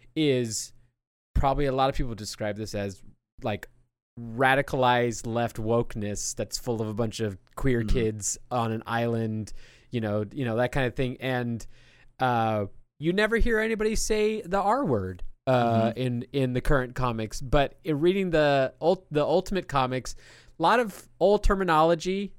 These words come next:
Speaker 2: Mm-hmm.
Speaker 1: um, a lot of, uh, buzzwords that we wouldn't say. Like, they're not, like, using, like, hard slurs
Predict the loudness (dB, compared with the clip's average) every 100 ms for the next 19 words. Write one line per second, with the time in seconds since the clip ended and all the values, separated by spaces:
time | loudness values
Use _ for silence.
0 | -18 -10 -8 -8 -6 0 2 4 2 2
1 | 0 -2 -8 -12 _ _ _ _ 0 4
2 | 6 4 4 4 6 8 8 6 4 0
3 | -14 0 4 4 4 4 4 4 4 4
4 | 4 0 0 0 2 4 4 2 2 2
5 | 4 2 4 2 0 -8 -6 -4 -2 -2
6 | 0 -2 -2 _ _ -6 0 2 0 -2
7 | -4 0 2 2 2 0